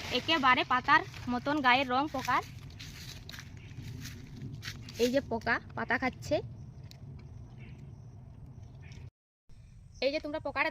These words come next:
দেখতে পাচ্ছ, এই পোকাটা আর কিছুদিনের মধ্যেই সুতো দিয়ে গুটি বাঁধাবে।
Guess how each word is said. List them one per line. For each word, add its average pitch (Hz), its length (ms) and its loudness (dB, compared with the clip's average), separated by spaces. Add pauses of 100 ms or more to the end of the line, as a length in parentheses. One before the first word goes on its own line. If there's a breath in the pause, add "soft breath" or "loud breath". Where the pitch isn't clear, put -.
দেখতে 254 220 0
পাচ্ছ, 277 160 2 (200)
এই - 120 2
পোকাটা 269 300 0
আর 294 120 0
কিছুদিনের 285 440 -4
মধ্যেই 254 320 2 (300 loud breath)
সুতো 262 280 0
দিয়ে 302 120 4 (100)
গুটি 247 220 -2
বাঁধাবে। 269 320 0